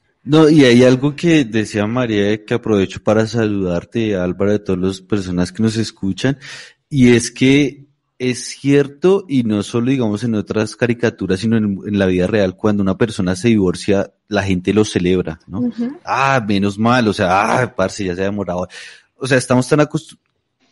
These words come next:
Speaker 1: tan acostumbrados a creer que los matrimonios son una obligación y son tan de fuerza, que cuando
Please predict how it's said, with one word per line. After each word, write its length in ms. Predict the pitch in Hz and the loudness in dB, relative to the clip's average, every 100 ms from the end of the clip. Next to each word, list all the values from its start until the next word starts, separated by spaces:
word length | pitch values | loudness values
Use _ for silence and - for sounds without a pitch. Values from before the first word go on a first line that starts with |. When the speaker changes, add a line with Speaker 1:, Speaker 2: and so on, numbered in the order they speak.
| _ | _
Speaker 1:
tan 260 | 139 123 | 0 2
acostumbrados 680 | 120 127 117 123 107 104 104 | 0 -2 -4 -4 2 2 2
a 120 | 131 | -2
creer 260 | 135 120 110 | 2 2 2
que 100 | 113 | -2
los 140 | 123 | 0
matrimonios 640 | 131 131 120 107 98 95 | 0 -2 -2 -2 -2 -2
son 300 | - 117 110 - | 0 0 0 -4
una 220 | 120 117 | 0 4
obligación 720 | 123 135 127 120 98 - 92 107 | 4 4 4 2 2 -2 0 0
y 80 | |
son 280 | 117 120 117 | -2 -4 -2
tan 200 | 120 127 | 0 0
de 140 | 127 117 | 0 -4
fuerza, 560 | - 101 202 - 240 - - _ _ _ _ | -2 -2 -2 -6 -12 -12 -20 _ _ _ _
que 560 | - 113 107 98 95 - | -10 -4 -2 -2 -4 -6
cuando 520 | 104 101 90 98 92 | -2 0 2 0 0